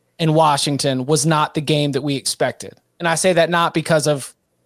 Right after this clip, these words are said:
you know, the locks or our discussion about the way that these two teams are gonna be able to go back and forth. The fact that Washington's defense, bad against the pass, bad against the run,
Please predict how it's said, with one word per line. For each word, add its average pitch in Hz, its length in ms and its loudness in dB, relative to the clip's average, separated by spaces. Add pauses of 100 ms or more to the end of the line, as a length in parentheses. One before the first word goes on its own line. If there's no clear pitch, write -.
(320)
you 156 120 -2
know, 123 80 0
the 139 120 2
locks 143 480 2
or 156 60 4
our 135 140 4
discussion 151 500 0
about 139 400 0 (300)
the 160 80 0
way 151 160 4
that 139 160 -4
these 147 180 -2
two 160 140 0
teams 156 360 0
are 151 80 0
gonna 151 160 0
be 147 120 0
able 147 160 0
to 143 40 -4
go 147 140 2
back 139 240 0
and 135 140 -4
forth. 185 480 2
The 147 80 0
fact 151 320 0
that 127 100 0
Washington's 147 640 0
defense, 156 480 0
bad 147 240 2
against 143 240 -4
the 135 80 -8
pass, 147 400 0
bad 147 260 2
against 139 240 -4
the 135 100 -4
run, 160 440 2